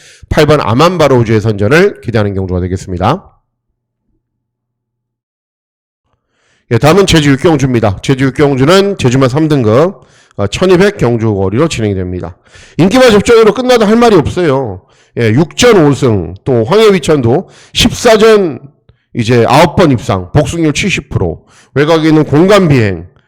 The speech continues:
예, 최근에 항상 가능성 보이고 있고 이런 말이 들어와서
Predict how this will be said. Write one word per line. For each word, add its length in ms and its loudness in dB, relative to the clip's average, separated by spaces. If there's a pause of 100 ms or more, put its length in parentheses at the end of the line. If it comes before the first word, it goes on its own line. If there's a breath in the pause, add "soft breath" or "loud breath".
(160)
예, 260 0
최근에 360 0
항상 320 0
가능성 360 -4
보이고 240 -4
있고 360 -12 (160)
이런 200 0
말이 180 2
들어와서 640 0